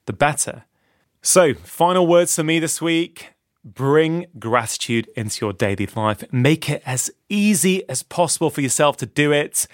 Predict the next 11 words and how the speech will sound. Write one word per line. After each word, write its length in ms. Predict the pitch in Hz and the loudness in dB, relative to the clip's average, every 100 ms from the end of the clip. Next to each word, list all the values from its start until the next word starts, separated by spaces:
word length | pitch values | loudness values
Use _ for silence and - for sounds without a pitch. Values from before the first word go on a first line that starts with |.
| - - _ _ | -18 -20 _ _
and 300 | 113 107 104 | -8 -8 0
really 280 | 120 143 156 | 4 4 4
think 280 | 143 127 117 | 0 -2 -2
about 340 | 104 98 - _ _ _ | -6 -6 -8 _ _ _
when 500 | 101 117 123 135 147 _ | 0 2 2 0 -8 _
and 220 | 123 110 | -6 -4
where 380 | 101 90 87 90 - _ _ | -2 -2 -4 -10 -20 _ _
you're 100 | 117 | -4
going 220 | - 95 | -2 -2
to 100 | 95 | -4
practice. 680 | 104 92 - - 85 - - | -8 -10 -8 -8 -6 -4 -6